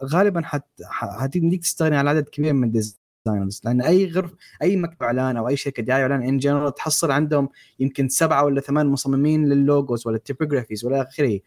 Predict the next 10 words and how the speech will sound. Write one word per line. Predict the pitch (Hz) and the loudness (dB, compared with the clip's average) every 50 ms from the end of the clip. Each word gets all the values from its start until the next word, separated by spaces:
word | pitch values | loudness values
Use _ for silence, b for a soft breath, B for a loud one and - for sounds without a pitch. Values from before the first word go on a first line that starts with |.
| b b b b b - | b b b b b -2
آه، | 135 135 131 127 127 117 110 - - - | 0 2 2 2 2 2 0 -4 -2 -2
أنت | 156 - 175 | 0 0 0
حتقدر | 160 165 175 190 175 190 175 170 _ _ _ _ _ - | 0 2 2 2 2 0 0 -2 _ _ _ _ _ -2
توظف | - 185 196 175 175 151 - - | 0 0 2 2 0 -2 0 -2
بس | 190 190 - | -2 0 0
واحد | 185 180 175 - 165 - | 0 0 0 -2 -6 -4
واثنين، | - 170 165 - 180 175 180 202 220 208 | -4 -4 -2 0 0 2 2 2 2 2
والباقي | 170 151 147 156 170 156 | 2 0 2 2 0 -2
كله | 156 170 165 | 0 -2 -2
شغلة، | 147 - 151 139 131 113 - | -2 -2 -2 0 0 -2 -2